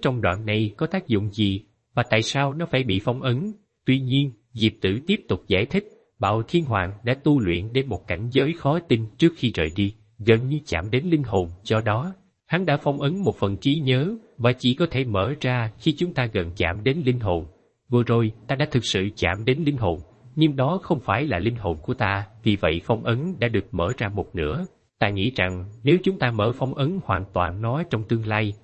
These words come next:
chúng ta sẽ biết thêm nhiều điều nữa. Sau khi Diệp Tử nói xong, hắn và Diệp Vô nhìn nhau, Diệp Vô gật đầu nhẹ, Diệp Tử và Diệp Vô vốn là một thể. Sau khi Diệp Tử chạm vào bóng người màu xanh lam,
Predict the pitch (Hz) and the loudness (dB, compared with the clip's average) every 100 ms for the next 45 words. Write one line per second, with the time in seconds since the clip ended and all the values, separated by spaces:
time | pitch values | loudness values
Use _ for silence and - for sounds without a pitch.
0 | _ _ _ 185 202 131 - 131 160 202 | _ _ _ -4 -2 -2 0 0 0 -2
1 | - 139 127 101 87 90 80 80 80 175 | -2 -2 0 0 0 0 -2 -4 -6 -8
2 | - _ _ _ _ _ - - 131 - | -12 _ _ _ _ _ -6 0 2 2
3 | 117 101 92 - 87 85 139 135 165 127 | 0 2 0 0 -2 -2 -2 0 0 0
4 | 117 113 - _ - - 139 226 - 90 | 0 -2 -8 _ -6 -2 -2 -2 -2 -2
5 | 82 175 - 147 143 101 80 110 127 117 | -2 -4 0 2 2 0 -2 -2 -2 -4
6 | - - 107 101 - 165 175 117 92 92 | -14 -8 0 0 4 4 6 4 0 0
7 | 92 87 76 73 - _ _ - 104 98 | -2 -2 -2 -2 -8 _ _ -2 0 2
8 | - 82 165 - 104 98 101 98 - 139 | 0 0 -2 0 0 0 -2 -2 2 2
9 | 135 123 123 185 120 85 - 76 78 85 | 2 2 0 0 -4 -6 -4 -4 -4 -6
10 | _ - - - 170 175 170 117 117 110 | _ -20 -6 2 2 2 2 2 2 0
11 | 120 180 107 101 110 107 131 190 120 92 | 0 0 -2 -2 -2 -2 -2 0 2 0
12 | 95 92 85 - 131 131 135 139 | 0 -2 -2 -2 -2 0 -2 -4